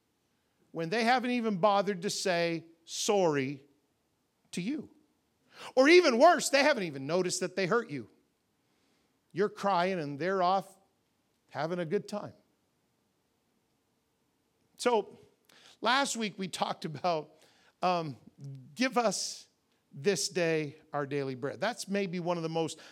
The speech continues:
misapplied parts of the Lord's Prayer. Uh, this week it didn't get better, it got worse. "Forgive us our debts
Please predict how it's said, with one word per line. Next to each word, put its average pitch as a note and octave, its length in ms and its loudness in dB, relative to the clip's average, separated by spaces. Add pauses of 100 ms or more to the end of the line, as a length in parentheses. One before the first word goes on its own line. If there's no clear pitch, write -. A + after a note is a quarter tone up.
(100)
misapplied E3 840 -2
parts - 500 -8 (760)
of D3+ 140 -4
the D3 60 -6
Lord's C#3+ 240 -4
Prayer. C3+ 240 -6 (400)
Uh, F3 260 -8 (140)
this A#3 280 -2
week G3 160 -4
it E3 120 -4
didn't A3+ 220 0
get F3+ 180 0
better, E3+ 220 2
it D3 100 -6
got C#3+ 180 -2
worse. D3 260 -2
"Forgive A3 440 4
us C4 180 4
our F#3+ 140 2
debts E3 640 0